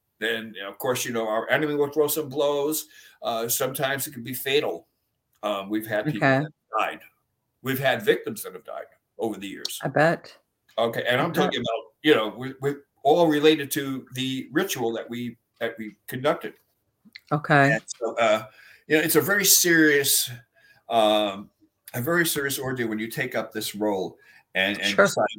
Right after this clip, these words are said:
Speaker 1: to, to do this. And of course, you have to be, uh, definitely have to be called to do this.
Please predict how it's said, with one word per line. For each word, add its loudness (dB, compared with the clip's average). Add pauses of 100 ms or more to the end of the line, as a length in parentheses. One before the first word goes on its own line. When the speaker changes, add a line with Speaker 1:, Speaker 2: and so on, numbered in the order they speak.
Speaker 1:
to, -10 (200)
to -12
do -2
this. -8
And -10
of -10
course, 0
you -2
have 0
to -10
be, -10 (460)
uh, -12 (120)
definitely -2
have -8
to -18
be -12
called -8
to -20
do -16
this. -14